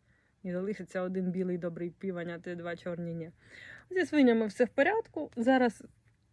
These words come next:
е, вечір, на вулиці комфортно. Хоча і коли було жарко, теж було комфортно, але я тільки прийшла з роботи і, і була в хаті. Але зараз дуже комфортно.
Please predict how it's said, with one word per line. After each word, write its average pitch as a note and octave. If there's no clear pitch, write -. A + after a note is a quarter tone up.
е, A3
вечір, E4+
на B3
вулиці A3
комфортно. C4
Хоча B3
і A3+
коли G#3+
було G#3
жарко, G#3
теж G3+
було F#3+
комфортно, G#3
але G3
я G3
тільки G3+
прийшла G3
з F#3
роботи G3
і, G3+
і G#3
була F3+
в F#3
хаті. -
Але G3
зараз A#3
дуже G3+
комфортно. -